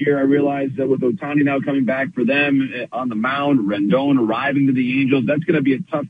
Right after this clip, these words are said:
team, I think, to contend with. And then, of course, you also have the Rangers, uh, and Corey Kluber arriving there. I've, I've always liked their rotation the last couple of years.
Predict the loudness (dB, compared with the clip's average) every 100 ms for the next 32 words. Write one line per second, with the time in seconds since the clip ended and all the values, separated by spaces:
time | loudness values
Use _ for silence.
0 | -2 -2 -2 -4 -4 -2 -4 -4 -2 0
1 | 0 0 -2 -4 -4 -2 -2 -2 -4 -2
2 | -2 -2 -2 -2 0 2 2 2 0 -6
3 | _ _ _ -2 -2 0 -2 2 2 2
4 | 2 2 2 -2 -2 -2 -2 -2 0 0
5 | -2 -2 -2 0 0 0 0 -2 0 0
6 | 0 0 0 -2 -4 -2 -2 -2 -4 0
7 | 2 4 2 -2